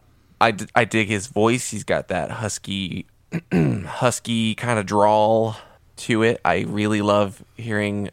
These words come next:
a good country voice in a rock band. I love it. He reminds me a lot of, trying to think of who his, his,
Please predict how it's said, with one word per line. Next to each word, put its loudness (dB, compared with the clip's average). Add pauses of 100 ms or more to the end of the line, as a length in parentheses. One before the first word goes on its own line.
(120)
a -6
good 0 (160)
country -4
voice 0
in -2
a 0
rock 2
band. 0 (400)
I -2
love 2
it. 2 (280)
He 0
reminds 4
me 4
a 4
lot 0 (180)
of, 4 (380)
trying -14
to -6
think -4
of -2
who 0
his, -4 (140)
his, -12